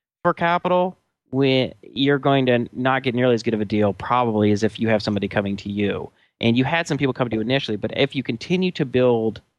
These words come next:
a paying customer base, you're gonna have, uh, investors approach you most likely. But second of all, I think that you just need to focus on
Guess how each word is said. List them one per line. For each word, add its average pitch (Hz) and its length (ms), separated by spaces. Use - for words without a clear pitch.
a 117 160
paying 123 320
customer 117 400
base, 85 500
you're 127 120
gonna 135 220
have, 143 640
uh, 107 420
investors 113 500
approach 151 340
you - 60
most 104 240
likely. 101 460
But 143 100
second 214 280
of 123 140
all, 110 320
I 147 120
think 135 440
that 117 180
you 131 160
just 143 200
need 127 100
to 117 80
focus - 520
on 110 220